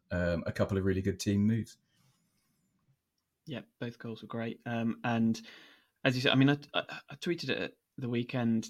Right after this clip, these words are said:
Speaker 2: that it was the first time we'd beaten a team that started the day in the top six for sixteen months. And that previous game was against a Bristol City team in the early stages of, um,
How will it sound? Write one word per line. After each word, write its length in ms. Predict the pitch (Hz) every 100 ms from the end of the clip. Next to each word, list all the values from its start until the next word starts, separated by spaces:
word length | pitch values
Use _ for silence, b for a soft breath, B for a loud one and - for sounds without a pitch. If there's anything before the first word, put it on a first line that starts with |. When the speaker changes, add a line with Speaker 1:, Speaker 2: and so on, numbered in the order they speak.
| 120
Speaker 2:
that 180 | 117
it 440 | - _ _ _ -
was 80 | 120
the 60 |
first 220 | 131 127
time 100 | 131
we'd 140 | 123 113
beaten 300 | 131 - 120
a 40 |
team 480 | 110 131 117 113 110
that 120 | 110
started 300 | - 127 113
the 80 | 110
day 100 | 110
in 80 | 107
the 60 | 110
top 260 | 113 -
six 520 | - 117 - - - - _ _ _
for 100 | 160
sixteen 500 | 143 139 - 131 131
months. 440 | 139 190 - - b b b _
And 380 | 123 123 120 120 - - 139
that 240 | 135 127
previous 400 | - 139 131 120
game 260 | - 117 113
was 140 | 113
against 340 | 107 113 107 -
a 60 |
Bristol 280 | 110 117 -
City 340 | - 120 - 123
team 500 | - 113 110 113 -
in 120 | 123
the 80 | 113
early 200 | 110 110
stages 500 | 110 117 110 107 113
of, 140 | 117 113 - _
um, 480 | 113 113 110 110 113